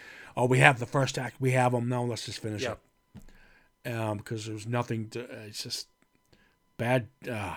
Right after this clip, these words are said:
Speaker 1: I don't know. Too bad. Disappointed.
Speaker 2: Yeah. Show
Speaker 1: Um,
Speaker 2: promise
Speaker 1: but
Speaker 2: with the likes of the ambulance scene and a couple of other scenes, but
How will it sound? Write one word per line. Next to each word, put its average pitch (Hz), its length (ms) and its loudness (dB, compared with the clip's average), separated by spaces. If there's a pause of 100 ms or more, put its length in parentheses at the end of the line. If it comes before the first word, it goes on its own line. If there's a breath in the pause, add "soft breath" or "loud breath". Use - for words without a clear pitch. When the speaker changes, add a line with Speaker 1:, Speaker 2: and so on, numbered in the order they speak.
Speaker 1:
I 101 180 -6
don't 87 120 -8
know. 87 100 -14 (200)
Too 170 120 4
bad. 113 160 6
Disappointed. 123 460 -2
Speaker 2:
Yeah. - 960 -8
Show 285 140 4
Speaker 1:
Um, 208 60 0
Speaker 2:
promise 175 300 4
Speaker 1:
but 131 160 2 (240 loud breath)
Speaker 2:
with 156 120 -8
the 160 40 -2
likes 147 180 0
of 151 60 -2
the 139 80 2
ambulance 139 340 -6
scene 143 300 -4
and 123 200 -8 (280 soft breath)
a - 100 -20
couple 135 200 0
of 131 40 4
other 127 220 2
scenes, 143 420 -2
but - 240 0